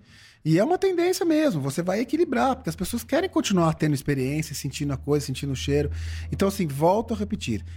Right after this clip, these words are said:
existe oportunidade de tudo e eu acho que o mundo vai ficar oit-, vinte, vinte e cinco com setenta e cinco,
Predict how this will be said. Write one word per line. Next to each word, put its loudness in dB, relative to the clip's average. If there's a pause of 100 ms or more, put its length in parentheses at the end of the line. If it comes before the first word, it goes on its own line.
(120)
existe 0
oportunidade -2
de -6
tudo -2 (260)
e 2
eu 6
acho 2
que -6
o 0
mundo 0
vai 2
ficar 0
oit-, 0
vinte, 0
vinte 0
e -4
cinco 0
com -2
setenta -2
e 0
cinco, 0